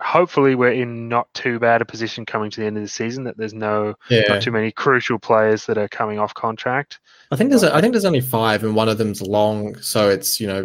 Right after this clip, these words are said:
Speaker 2: essentially four. It's, it's, I think it's, um, Burke. Uh, oh, I was talking about it last week. It was Burke, Jones, Clark, obviously,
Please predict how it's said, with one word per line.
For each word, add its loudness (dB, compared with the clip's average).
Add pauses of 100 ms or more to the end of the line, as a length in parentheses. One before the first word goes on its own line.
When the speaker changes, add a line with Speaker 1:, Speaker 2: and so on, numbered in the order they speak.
Speaker 2:
essentially 0
four. 4 (320)
It's, -6
it's, -6
I 0
think -2
it's, -4
um, -2 (220)
Burke. 2 (880)
Uh, -2
oh, -12 (100)
I -16
was -8
talking -2
about 0
it -2
last -2
week. 0
It -4
was -4
Burke, 2
Jones, 2 (440)
Clark, -2
obviously, -2